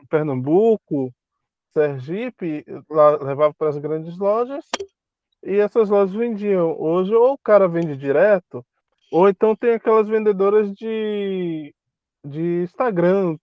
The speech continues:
Eu acho que a Ká deve ver mais isso do que a gente, né?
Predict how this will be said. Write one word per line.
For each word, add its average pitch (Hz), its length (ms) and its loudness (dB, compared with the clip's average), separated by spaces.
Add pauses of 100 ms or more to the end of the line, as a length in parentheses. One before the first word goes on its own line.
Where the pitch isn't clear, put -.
(140)
Eu 160 160 6
acho - 180 4
que - 80 0
a 262 80 8
Ká 262 160 6
deve 269 300 6
ver 220 260 10
mais 185 300 6
isso 185 240 2
do 233 80 -8
que 285 100 0
a 254 100 8
gente, 170 440 4
né? 180 120 0